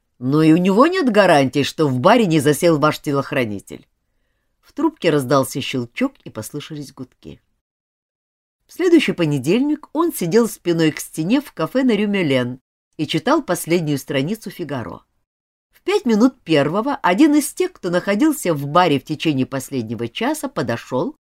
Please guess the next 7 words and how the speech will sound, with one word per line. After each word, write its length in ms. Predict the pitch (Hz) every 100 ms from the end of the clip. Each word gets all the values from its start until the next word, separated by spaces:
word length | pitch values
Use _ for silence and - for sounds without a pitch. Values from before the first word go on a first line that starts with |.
| _ _
отодвинул 600 | 175 180 214 285 285 139
стул 460 | - - 262 320 -
и 100 | 147
уселся 460 | 123 - 170 208 190
напротив. 720 | 147 - 80 - - _ _ _ _ _ _ _ _ _ _ -
«Мсье 440 | 123 - 175 196
Джонсон?» 760 | 170 175 285 370 392 101 -